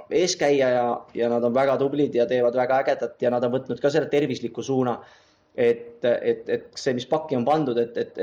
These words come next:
et seal oleks kalorid, valgud, äh, süsivesikud ja kõik asjad nagu vastavalt siis, äh, kellele, et kui tegemist on sportlastega, siis on sportlaste toidud ja kui on tegemist, äh, kiire eluviisiga, näiteks kontoriinimesele, siis on tema toidud ja nii edasi, et, et, et siis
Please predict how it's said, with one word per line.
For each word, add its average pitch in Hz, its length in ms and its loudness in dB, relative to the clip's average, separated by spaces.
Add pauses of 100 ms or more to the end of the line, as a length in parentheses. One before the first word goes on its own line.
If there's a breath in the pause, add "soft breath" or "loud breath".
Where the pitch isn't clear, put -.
et - 100 -16
seal 117 220 -2
oleks 117 260 -2
kalorid, 131 400 0
valgud, 123 480 -2
äh, 117 720 2
süsivesikud 127 560 -8
ja - 80 -6
kõik 131 220 -2
asjad 127 260 -4
nagu 117 220 -2 (680)
vastavalt 135 480 -2
siis, - 220 -6 (100)
äh, 120 80 0
kellele, 139 400 0
et - 80 -20
kui 113 160 -8
tegemist 120 320 -4
on - 60 -12
sportlastega, 135 520 -2
siis 110 140 -10
on 113 80 -8
sportlaste 139 480 -6
toidud 131 320 0
ja 123 80 0
kui 117 160 0
on 117 80 -6
tegemist, 120 480 -4
äh, 117 480 -4 (640 loud breath)
kiire 147 400 4
eluviisiga, 131 500 0
näiteks 123 300 -4
kontoriinimesele, 120 920 0
siis 117 200 -6
on 113 40 -8
tema 117 220 2
toidud 123 340 0
ja 120 120 0
nii 127 80 0
edasi, 120 300 -2
et, - 120 -20 (480 soft breath)
et, 117 280 -4
et 117 160 -2
siis 120 200 -6